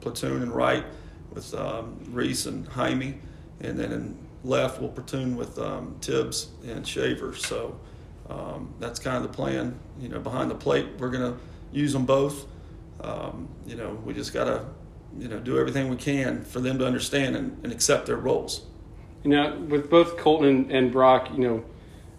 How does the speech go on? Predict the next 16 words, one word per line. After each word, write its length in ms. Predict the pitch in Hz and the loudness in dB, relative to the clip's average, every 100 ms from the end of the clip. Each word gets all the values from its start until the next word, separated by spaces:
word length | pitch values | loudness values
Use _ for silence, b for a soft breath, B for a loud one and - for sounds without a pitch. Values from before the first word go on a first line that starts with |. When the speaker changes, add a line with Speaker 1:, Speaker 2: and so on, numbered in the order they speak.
| - | -6
Speaker 2:
do 80 | 131 | -2
you, 160 | 135 139 | 0 4
do 100 | 135 | 4
you 80 | |
have 200 | 127 170 180 | 10 10 10
a 60 | |
starter 320 | - 175 170 | 8 8 10
there? 260 | 170 170 165 | 10 12 12
Is 140 | 147 | 10
it 140 | 143 139 | 10 10
more 340 | 139 156 156 | 8 8 8
of 160 | 151 131 | 8 6
a, 380 | 135 123 123 - - - - | 4 4 0 -4 -14 -10 -4
I 100 | 127 | 0
guess, 260 | 127 - | 0 -2
pl-, 460 | - 127 151 160 | -10 -4 -4 -4